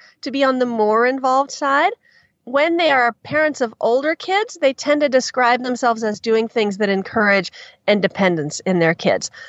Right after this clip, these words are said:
So that's one thing, is sort of that, that evolution from helping to letting go and letting your kids do what they're capable of.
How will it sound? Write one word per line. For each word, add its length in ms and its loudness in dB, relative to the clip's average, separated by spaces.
So 140 -4
that's 340 0
one 400 0
thing, 380 -4
is 100 -8
sort 180 0
of 120 -2
that, 260 2
that 340 2
evolution 920 0
from 640 0
helping 640 0
to 640 0
letting 500 -4
go 440 2
and 360 -2
letting 240 -2
your 100 -6
kids 300 -6
do 200 -2
what 180 0
they're 120 -2
capable 520 -2
of. 340 -2